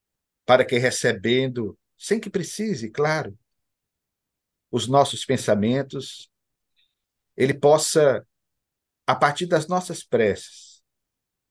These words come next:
das nossas vibrações, aproveitá-las como teu médium, como teu intermediário,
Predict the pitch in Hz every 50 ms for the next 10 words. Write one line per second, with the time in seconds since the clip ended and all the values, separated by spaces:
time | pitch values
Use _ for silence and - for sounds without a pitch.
0 | _ _ _ _ _ _ 123 117 113 110 127 135 143 143 139 - 139 117 104 101
1 | 107 156 175 170 156 147 147 - - 139 120 104 90 90 - - - - _ _
2 | _ _ _ _ _ _ _ _ _ _ _ _ _ _ _ _ - 123 123 -
3 | 156 160 143 156 151 135 - - 147 156 170 175 175 180 180 175 180 - - -
4 | - - - _ _ _ _ _ _ _ _ _ _ _ _ _ _ - - 135
5 | 135 131 127 113 - _ 180 202 214 175 123 120 127 135 139 143 135 110 98 104
6 | 101 98 - 104 98 95 95 - - 135 147 139 127 120 - 117 104 110 107 101
7 | 98 98 101 104 113 135 151 151 143 131